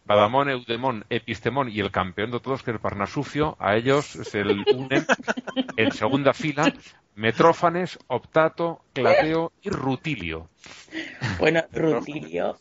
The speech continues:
Speaker 3: era el
Speaker 2: Metrófanes es mi
Speaker 3: parido de la
Speaker 2: favorito,
Speaker 3: familia. Rutilio es súper normal. Yo
Speaker 2: Pero
Speaker 3: protesto,
Speaker 2: sí.
Speaker 3: protesto a la inclusión de Rutilio.
Speaker 2: Yo nunca he escuchado de ese, Blanca, es la primera vez que lo escucho.
Speaker 3: No, es broma, es horrible, pero comparado con los otros. <laughs>
Speaker 2: Ah, no, pero ¿tú has escuchado ese nombre o no?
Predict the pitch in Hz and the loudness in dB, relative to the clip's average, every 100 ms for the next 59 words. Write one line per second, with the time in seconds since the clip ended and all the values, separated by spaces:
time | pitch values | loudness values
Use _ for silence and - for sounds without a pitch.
0 | _ 170 165 156 160 170 160 147 147 139 | _ 0 2 2 0 -2 -4 -2 -4 -2
1 | 170 175 208 170 143 120 147 - - - | 0 -2 -4 -8 -6 -4 -4 -6 -8 -20
2 | - - - - _ _ _ - 92 - | -20 -20 -20 -20 _ _ _ -10 -10 -10
3 | _ _ _ _ - _ - 165 165 - | _ _ _ _ -20 _ -6 0 2 2
4 | 156 151 - 196 165 175 196 165 143 143 | 0 -2 0 0 4 4 4 -2 -4 -6
5 | 185 175 151 185 170 139 175 156 - 165 | -4 -2 -2 0 0 2 0 -2 -8 -8
6 | - - 170 160 180 - 196 190 175 160 | -8 -6 -2 0 0 4 2 2 -2 2
7 | 180 185 190 175 156 196 220 175 160 - | 2 4 4 2 4 6 6 4 0 -2
8 | - 170 147 147 160 180 175 151 165 147 | -8 -2 0 0 2 0 0 -2 4 6
9 | 139 139 147 135 135 127 135 127 123 131 | 6 4 -2 -2 0 -2 -2 -4 2 4
10 | 143 - 143 - 117 - _ _ - - | 4 2 -2 -2 -10 -12 _ _ -10 -8
11 | - - 233 220 220 185 208 202 175 208 | -8 -2 4 4 4 2 2 2 2 0
12 | 185 196 208 175 165 165 175 170 165 185 | 4 2 4 2 4 2 2 2 4 4
13 | 185 180 214 - - 285 - 311 - 294 | 2 2 2 4 6 8 8 6 4 0
14 | 151 185 190 175 160 165 180 180 190 175 | 6 6 8 6 6 6 6 4 4 4
15 | 190 202 143 117 | 0 0 0 -2